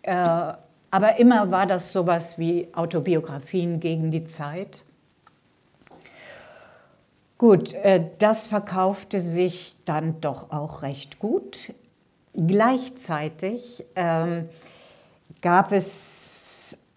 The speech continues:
ein neues Projekt, was uns angeboten wurde. Kaum waren wir ein bisschen bekannter, kamen, ähm, westdeutsche, ähm, Germanistikforscher zu uns und meinten, es gäbe da diesen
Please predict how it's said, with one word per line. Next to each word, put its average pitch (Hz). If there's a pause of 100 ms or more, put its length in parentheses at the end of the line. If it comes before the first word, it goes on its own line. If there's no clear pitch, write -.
ein 180
neues 240
Projekt, 156
was 165
uns -
angeboten 165
wurde. 165
Kaum 190
waren 180
wir 170
ein 160
bisschen 160
bekannter, 185 (500)
kamen, 190
ähm, 165
westdeutsche, 165
ähm, 147
Germanistikforscher 175
zu 185
uns 170
und -
meinten, 165
es -
gäbe 185
da 175
diesen 165